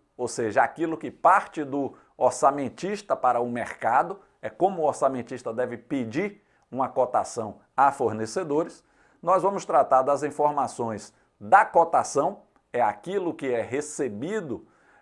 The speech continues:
é, pelo orçamentista, como fruto daquele pedido, daquela provocação que ele fez, e vamos distinguir essas duas siglas inglesas,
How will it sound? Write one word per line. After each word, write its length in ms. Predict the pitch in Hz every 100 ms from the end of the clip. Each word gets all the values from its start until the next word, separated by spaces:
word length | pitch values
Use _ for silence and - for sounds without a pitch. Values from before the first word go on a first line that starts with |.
| -
é, 260 | 117 117
pelo 420 | 113 - 175 156 127
orçamentista, 880 | 117 - 120 156 160 139 381 - -
como 240 | - 117 110
fruto 480 | - - 170 180 117
daquele 360 | 107 123 117
pedido, 600 | 110 120 92 120 160 104
daquela 480 | 95 95 110 104 - _ _
provocação 840 | - 127 107 117 120 104 - 101
que 120 | 92 120
ele 180 | 127
fez, 380 | 175 170 175 - _ _ _
e 120 | 269 254
vamos 320 | 202 208 202
distinguir 680 | 208 214 254 185 143 175 - _ _
essas 340 | 185 185 170
duas 280 | 139 185 190
siglas 500 | - 160 160 160 151
inglesas, 640 | 151 113 127 143 135 135